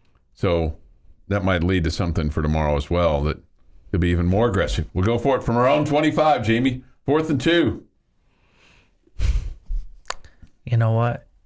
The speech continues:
Speaker 2: If you're down seven with two minutes left, I'm all for it.
Speaker 1: Yeah. Okay. <laughs> I have a feeling if it,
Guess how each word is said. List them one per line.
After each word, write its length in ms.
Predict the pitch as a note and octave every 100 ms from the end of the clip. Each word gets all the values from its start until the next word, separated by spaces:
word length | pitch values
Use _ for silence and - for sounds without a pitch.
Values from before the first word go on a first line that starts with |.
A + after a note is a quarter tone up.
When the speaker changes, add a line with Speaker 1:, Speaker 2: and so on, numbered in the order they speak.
| _ _
Speaker 2:
If 220 | - A2+
you're 100 | A#2+
down 480 | A2+ A2+ A2+ A#2 A2+ - -
seven 480 | - A#2+ A#2 A#2+ A2+
with 140 | G#2+
two 140 | -
minutes 340 | A2+ A#2+ A#2+ -
left, 260 | B2 A#2+ -
I'm 140 | A2
all 120 | G#2+
for 260 | A2 - -
it. 80 | -
Speaker 1:
Yeah. 260 | G2+ E2 G2+ - - - _ -
Okay. 180 | E2 F#2 - -
<laughs> 200 | - -
I 1000 | B2+ - - G#3 - - - - - C#3 - B2+ - -
have 120 | G2
a 80 | F#2
feeling 380 | B2 G#2+ G2
if 120 | F#2+ F2+
it, 140 | F2+